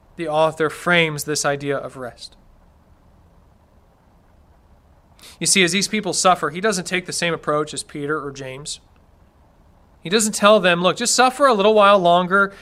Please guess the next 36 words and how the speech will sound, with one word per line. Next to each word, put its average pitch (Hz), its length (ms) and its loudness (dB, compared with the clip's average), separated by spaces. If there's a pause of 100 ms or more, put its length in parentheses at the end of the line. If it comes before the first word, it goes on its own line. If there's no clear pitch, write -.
(180)
and 151 120 -6
God 170 200 6
will 190 120 -2
deliver 165 500 0
you 196 180 -2
from 185 280 0
this 175 120 -4
persecution." 180 840 -6 (1500)
Instead, 208 340 -4
he 196 100 -4
extends 196 480 -2
this 185 160 -4
idea 170 360 -2
of 156 120 -8
rest 160 240 -4
far 214 420 0
into 202 200 -6
the 185 60 -10
future, 147 420 -16 (1200)
even 233 240 2
perhaps 214 340 4
as 190 100 -4
far 226 400 6
as 196 360 2
to 190 120 -4
the 175 140 -2
eternal 226 400 -2
state 202 460 -2
when 170 240 -4 (320)
the 165 80 -4
new 208 320 2
Jerusalem 220 720 0
will 175 80 -2
descend 202 420 0
from 208 140 -4
heaven. 180 320 0